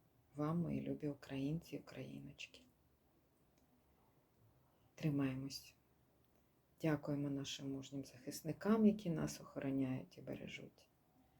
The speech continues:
Молимось, щоб Матінка Божа їх захистила.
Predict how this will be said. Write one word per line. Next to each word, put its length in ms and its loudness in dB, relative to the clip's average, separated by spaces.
Молимось, 540 6
щоб 240 -4
Матінка 460 0
Божа 480 -2
їх 300 -4
захистила. 720 -10